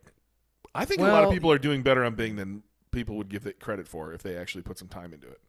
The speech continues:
Speaker 2: Yeah, so my automatic response when everybody, anybody asks me that is I just feel like saying, "Just go and do what you do on Google."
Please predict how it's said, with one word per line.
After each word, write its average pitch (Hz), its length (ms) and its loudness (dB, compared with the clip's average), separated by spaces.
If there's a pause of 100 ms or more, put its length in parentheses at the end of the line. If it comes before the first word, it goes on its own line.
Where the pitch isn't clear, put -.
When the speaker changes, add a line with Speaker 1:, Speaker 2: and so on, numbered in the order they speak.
(1000)
Speaker 2:
Yeah, 117 260 -4
so 175 200 0
my 262 220 4
automatic 147 480 6
response 110 560 -6
when 107 160 -8
everybody, 104 400 -6
anybody 127 420 -2
asks 95 260 -10
me 95 100 -10
that 95 220 -8
is 101 140 -10
I 110 120 -6
just 185 320 -6
feel 151 140 -4
like 113 140 0
saying, 120 220 -12
"Just - 260 -18
go 131 160 -14
and 110 140 -14
do 117 120 -10
what 110 120 -10
you 101 100 -14
do 92 220 -12
on 87 180 -12
Google." 80 440 -16